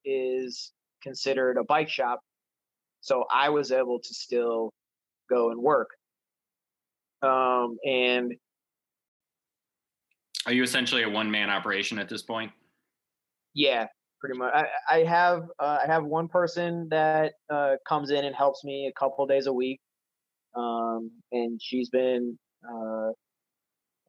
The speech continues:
Speaker 1: learning how to do the repairs and doing a really good job at it.
Speaker 2: But when you were in Valley Park, you were just doing this by yourself?
Speaker 1: Yeah, Valley Park, it was all,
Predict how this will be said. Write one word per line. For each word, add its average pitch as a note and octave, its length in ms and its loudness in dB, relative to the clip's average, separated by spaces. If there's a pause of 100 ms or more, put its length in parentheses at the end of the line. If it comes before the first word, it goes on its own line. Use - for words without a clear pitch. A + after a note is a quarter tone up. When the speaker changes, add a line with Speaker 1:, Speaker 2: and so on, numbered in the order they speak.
(240)
Speaker 1:
learning C3 520 0
how B2+ 120 -2
to A#2+ 100 0
do B2 480 0 (360)
the A#2+ 60 -2
repairs B2 840 0
and A#2+ 340 -6
doing C#3+ 200 0
a C3+ 40 4
really C3+ 240 4
good C3+ 160 2
job B2 280 2
at B2 160 0
it. C3 100 2 (640)
Speaker 2:
But C3+ 100 0
when C#3 140 2
you C3+ 80 2
were C3 80 2
in B2 80 0
Valley A#2 240 2
Park, A#2 380 -2
you A#2 100 -4
were G#2+ 100 0
just G#2+ 300 -6
doing G#2+ 180 -4
this G2+ 120 -6
by G2 160 -4
yourself? F#2+ 560 -6 (400)
Speaker 1:
Yeah, A2+ 260 2
Valley C3+ 280 4
Park, C3+ 240 0
it - 20 -6
was A#2 120 -12
all, A#2+ 300 -2